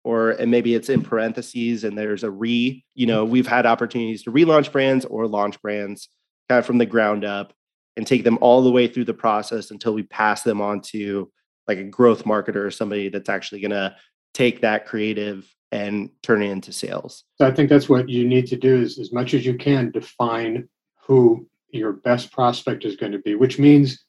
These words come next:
Speaker 2: inevitably saying no to some.
Speaker 1: Absolutely. Okay, so as an agency, how do you get out there and attack?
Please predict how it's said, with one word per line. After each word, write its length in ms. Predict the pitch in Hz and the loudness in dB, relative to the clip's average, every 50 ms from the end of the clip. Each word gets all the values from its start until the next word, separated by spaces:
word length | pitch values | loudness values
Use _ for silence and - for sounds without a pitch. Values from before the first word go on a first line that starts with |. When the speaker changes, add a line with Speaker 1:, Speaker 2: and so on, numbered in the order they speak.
| _ _ _ _ - | _ _ _ _ -4
Speaker 2:
inevitably 1000 | 131 139 143 - 139 139 135 156 143 - - 131 120 117 113 110 110 120 135 - _ _ _ _ _ | -4 -2 -2 -2 -4 -2 0 0 -2 -2 -4 -6 -6 -6 -4 -4 -4 -4 -6 -10 _ _ _ _ _
saying 480 | _ - - - 135 127 123 120 117 - - | _ -6 -2 0 0 0 0 -2 -2 -4 -8
no 480 | - 113 117 123 120 113 101 98 98 - _ _ _ _ _ _ _ _ - | -8 -4 0 2 2 2 2 0 -4 -10 _ _ _ _ _ _ _ _ -12
to 100 | - 113 | -10 -8
some. 360 | - - - 113 92 82 - _ _ - | -6 -6 -6 -6 -6 -8 -14 _ _ -2
Speaker 1:
Absolutely. 680 | 131 127 123 - 131 123 117 113 110 104 98 95 - _ _ _ | -2 -2 0 -2 -2 0 2 2 0 0 -2 -6 -10 _ _ _
Okay, 300 | - 165 - 156 123 107 | -6 -2 -2 -2 -2 -4
so 400 | - - 165 147 147 147 143 - _ _ _ _ _ _ _ _ _ - | -4 -2 0 0 0 0 -4 -8 _ _ _ _ _ _ _ _ _ -2
as 240 | 151 160 180 175 | 0 0 0 0
an 100 | 180 165 | -2 -2
agency, 760 | 160 151 139 135 135 139 131 127 - - 127 123 120 120 - - | -2 -2 -2 -2 -4 -6 -8 -8 -10 -10 -8 -8 -8 -8 -10 -12
how 200 | - - 143 147 | -6 -4 -4 -2
do 80 | 143 | -2
you 220 | 143 131 131 139 131 | -4 -4 -4 -4 -4
get 160 | 113 120 110 | -4 -4 -4
out 260 | 110 104 104 104 _ | -4 -6 -8 -8 _
there 420 | 113 110 107 104 104 101 98 - _ | -8 -8 -6 -6 -6 -8 -8 -10 _
and 120 | - 113 110 | -8 -8 -8
attack? 420 | 95 - - 104 104 98 - - | -8 -6 -6 -6 -6 -6 -8 -14